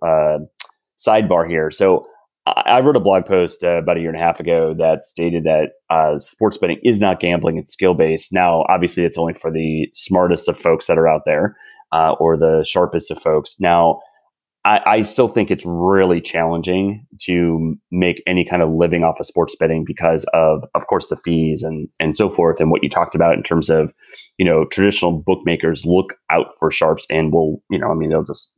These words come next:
eventually, if it's too much, they'll just ask them not to play. Um, so I,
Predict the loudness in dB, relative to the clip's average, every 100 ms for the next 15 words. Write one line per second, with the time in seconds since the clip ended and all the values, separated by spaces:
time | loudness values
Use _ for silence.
0 | -6 -2 0 0 0 0 -4 -4 0 2
1 | 0 0 -2 0 0 -2 -4 -6 -6 -2
2 | 0 2 0 -4 -8 -20 -20 -20 _ 0
3 | 2 4 2 -2 -8 _ _ _ -2 2
4 | 4 4 4 0 -4 _ _ -2 2 2
5 | 2 -2